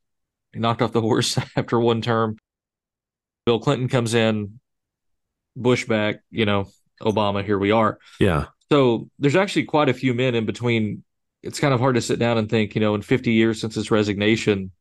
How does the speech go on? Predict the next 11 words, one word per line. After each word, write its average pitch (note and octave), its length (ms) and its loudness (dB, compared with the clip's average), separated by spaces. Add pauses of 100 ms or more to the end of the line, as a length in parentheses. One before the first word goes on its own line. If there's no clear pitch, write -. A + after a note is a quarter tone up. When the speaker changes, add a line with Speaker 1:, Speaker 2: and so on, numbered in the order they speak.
(500)
Speaker 1:
a A2+ 40 -2
lot's A2 320 0
really G2+ 220 2
changed. F#2+ 640 -4 (800)
And A#2+ 120 2
the, A2+ 220 0
and A#2 120 0
the A2 80 2
man A2+ 580 0 (260)
who A2+ 140 2
occupies A2 760 0